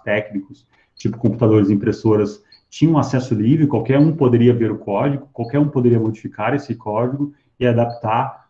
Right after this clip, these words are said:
para qualquer aparato técnico, ele começa a ver que esse software começa a se tornar algo de muito valor econômico. E com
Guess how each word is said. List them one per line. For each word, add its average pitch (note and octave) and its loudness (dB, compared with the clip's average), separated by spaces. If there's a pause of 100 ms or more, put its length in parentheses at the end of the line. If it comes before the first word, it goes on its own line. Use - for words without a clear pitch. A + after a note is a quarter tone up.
para A2+ 0
qualquer A#2+ 2
aparato - -2 (120)
técnico, C#3+ -8 (480)
ele A2 -2
começa B2+ 2
a C#3 0
ver B2+ 4
que C#3+ 2
esse - -2
software D3 -2
começa C#3+ -2
a - -14
se - -18
tornar D3 -2
algo D3 0 (320)
de B2 -6
muito C#3+ 4
valor D3 6
econômico. A2 -2 (240)
E C#3 -4
com C#3 2